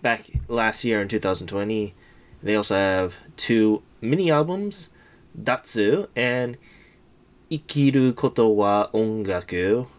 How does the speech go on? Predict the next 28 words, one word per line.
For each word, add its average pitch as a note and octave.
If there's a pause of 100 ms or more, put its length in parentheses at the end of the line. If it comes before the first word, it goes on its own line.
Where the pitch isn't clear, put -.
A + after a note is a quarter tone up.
(100)
which G#2
was G2
released F2+
in F2
two F2+
thousand E2+
fifteen B2+
and G#2
sixteen, F#2
respectively, F3 (320)
with A3
their F3+
latest A2+
album, F#2 (520)
Iki A2 (540)
Kichou G2 (220)
Dose, B2+ (360)
that G#2
was F#2
released F#2
back E2+ (220)
on F2
the E2+
fourteenth G#3+
of B2+
this A2
month. F#2 (460)
So F#2+